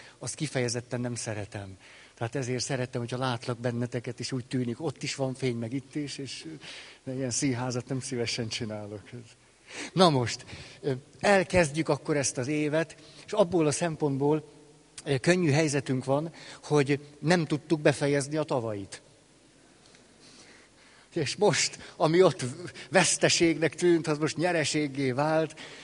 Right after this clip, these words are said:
mert hogy nyugodtan mondhatom azt, hogy na, akkor most folytatjuk, ahol abba hagytuk, csak nem múlt héten, hanem, nem tudom, négy hónappal ezelőtt. Tehát még most mindenképpen a, ö, család, a családi kapcsolatrendszer lenne a figyelmünk középpontjában.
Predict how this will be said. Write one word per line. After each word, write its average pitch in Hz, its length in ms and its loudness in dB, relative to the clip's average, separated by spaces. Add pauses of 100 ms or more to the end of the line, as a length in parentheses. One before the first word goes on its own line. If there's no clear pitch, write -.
(100)
mert 147 240 4
hogy 151 100 0
nyugodtan 151 440 2
mondhatom 151 420 -2
azt, 151 140 -2
hogy 147 100 -4
na, 185 140 2
akkor 151 200 0
most 147 140 0
folytatjuk, 151 560 0
ahol 120 160 0
abba 123 220 -2
hagytuk, 165 540 0 (760)
csak - 180 -2
nem 143 160 2
múlt 156 240 2
héten, 139 400 0
hanem, 127 260 -2
nem 135 140 -4
tudom, 113 200 -6 (300)
négy 156 220 0
hónappal 156 480 2
ezelőtt. 156 480 0 (240)
Tehát 147 400 -2
még 180 280 4
most 151 240 -4
mindenképpen 170 720 0
a, 139 140 2 (320)
ö, 135 160 -2
család, 160 440 2
a 147 60 2
családi 147 440 0
kapcsolatrendszer 139 920 0
lenne 135 460 0 (220)
a 131 140 0
figyelmünk 135 640 0
középpontjában. 113 1120 -4